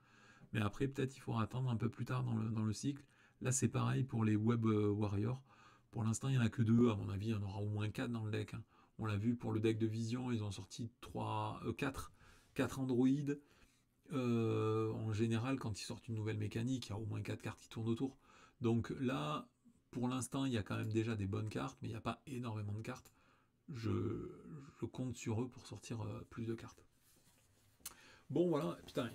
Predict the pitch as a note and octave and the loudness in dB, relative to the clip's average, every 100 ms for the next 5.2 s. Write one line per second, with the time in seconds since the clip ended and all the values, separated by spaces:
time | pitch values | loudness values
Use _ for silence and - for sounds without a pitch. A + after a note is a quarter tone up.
0 | - A#2 C#3+ E3 E3+ E3 F3+ E3+ A#2 - | -8 -4 2 6 6 6 4 4 0 -4
1 | - - - - - - A#2 A#2+ E3+ F3 | -16 -20 -20 -20 -12 -6 -4 -4 -2 2
2 | D3 C3+ B2 A2+ A#2 A2+ A2+ - A2+ G2+ | 4 2 0 -4 -6 -8 -12 -10 -4 -4
3 | F#2+ - - - - B2 D3 C#3 - - | -4 -12 -20 -12 4 6 6 4 -4 -4
4 | B2 A#2 A2+ A2 G#2+ - C#3+ C#3+ - D3 | 0 0 0 -2 -4 -4 -2 -2 -2 -2
5 | C#3+ | -2